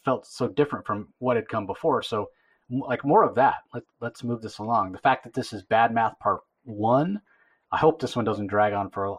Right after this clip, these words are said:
a long time. Like, I hope Harley can defeat Keepsake once and for all. I just, I don't find Keepsake to be a compelling villain. And he, uh, in, in all honesty, he, for me, he can't go away fast enough. But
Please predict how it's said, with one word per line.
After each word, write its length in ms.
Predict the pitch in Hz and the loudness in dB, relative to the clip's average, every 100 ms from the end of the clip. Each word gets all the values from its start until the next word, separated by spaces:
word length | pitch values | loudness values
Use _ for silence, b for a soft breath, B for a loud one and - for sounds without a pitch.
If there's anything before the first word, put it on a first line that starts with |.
| 107 | -8
a 40 | |
long 240 | 98 92 | -6 -6
time. 320 | 90 110 98 95 | -6 -4 -4 -6
Like, 160 | 98 | -10
I 60 | 92 | -8
hope 240 | 113 107 _ _ _ _ _ - | -8 -10 _ _ _ _ _ 0
Harley 300 | 120 113 110 | 4 4 0
can 340 | 104 98 92 _ | -4 -6 -8 _
defeat 360 | 110 - 135 - | -6 2 2 2
Keepsake 440 | - 127 123 107 | -4 -2 0 0
once 280 | 107 113 104 | 0 0 -2
and 120 | 101 | -6
for 140 | - 110 | 0 4
all. 300 | 107 104 104 | 6 6 2
I 80 | |
just, 260 | 101 107 - - | -4 -10 -14 -6
I 60 | |
don't 260 | 120 151 135 | 4 4 6
find 240 | 127 120 | 4 2
Keepsake 440 | - 123 - 113 - | -2 -10 -4 -4 -4
to 100 | 95 | -6
be 100 | 107 | -6
a 60 | |
compelling 480 | 98 92 - 107 92 | -6 -8 -4 -4 -4
villain. 340 | 90 98 90 92 _ _ _ _ - | -4 -4 -6 -10 _ _ _ _ -8
And 120 | 95 | -4
he, 260 | 95 107 _ - | -4 -8 _ -12
uh, 80 | 107 - - | -12 -10 -14
in, 200 | - 110 - | -10 -10 -4
in 120 | 117 | 4
all 220 | 123 120 | 6 6
honesty, 420 | 113 113 107 - | 4 0 0 -4
he, 160 | 98 113 _ _ | -8 -8 _ _
for 100 | - | -2
me, 280 | 120 143 113 | 4 6 4
he 120 | 104 | -2
can't 260 | - 113 95 | -4 -4 -2
go 80 | 104 | -2
away 220 | 101 95 | 0 -2
fast 320 | - 92 - | -2 -4 -6
enough. 180 | 85 - - | -14 -16 -6
But 220 | 80 - | -6 -6